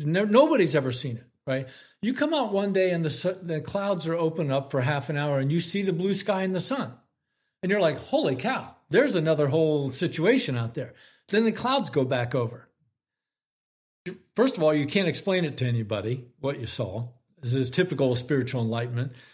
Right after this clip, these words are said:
But the key thing is that you're changed forever.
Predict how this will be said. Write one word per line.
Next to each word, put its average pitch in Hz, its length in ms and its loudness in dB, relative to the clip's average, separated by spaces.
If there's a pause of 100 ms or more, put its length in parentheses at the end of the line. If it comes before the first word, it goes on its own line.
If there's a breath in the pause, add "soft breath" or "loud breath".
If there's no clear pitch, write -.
(220 loud breath)
But 190 200 -2
the 156 100 0
key 247 320 -2
thing 180 260 0
is 147 460 2
that 156 440 0
you're 180 140 4
changed 196 400 -2
forever. 180 540 0